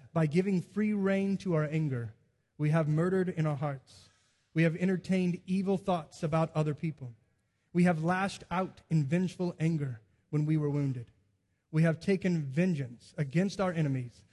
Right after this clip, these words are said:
by seeking to destroy them with our words. We haven't done all that we should do to, eh, discourage others from violence.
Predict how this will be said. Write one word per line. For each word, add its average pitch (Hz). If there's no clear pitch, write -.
by 156
seeking 175
to 170
destroy 180
them 170
with 156
our 151
words. 135
We 160
haven't 180
done 180
all 196
that 190
we 175
should 185
do 185
to, 156
eh, 165
discourage 160
others 143
from 147
violence. 139